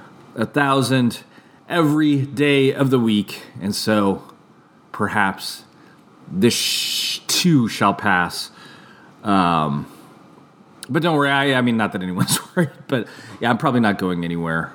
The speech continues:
podcast-wise anytime soon. I feel we're, we're still, we're here on very special episode sixty-six, you know,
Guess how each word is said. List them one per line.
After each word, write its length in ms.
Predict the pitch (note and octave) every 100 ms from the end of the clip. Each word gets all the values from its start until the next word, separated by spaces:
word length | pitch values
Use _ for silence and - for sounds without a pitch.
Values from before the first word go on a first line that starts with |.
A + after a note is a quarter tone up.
| -
podcast-wise 840 | F2+ D#2+ D#2+ D#2 - D#2+ C2+ C#2+
anytime 380 | C#2+ B1+ - G1+
soon. 220 | - -
I 120 | G1+ E2+
feel 220 | F#2 D#2+
we're, 220 | G#2+ A2+
we're 100 | A2
still, 240 | - A#2
we're 240 | G2+ G#2 D#2
here 300 | F#2+ A2+ B2
on 100 | G#2+
very 180 | A#2 G#2
special 340 | - G2 G2+
episode 280 | E2 F#2+ D#2
sixty-six, 800 | - - F2 - F#2 E2+ - -
you 120 | F2+
know, 240 | F2 E2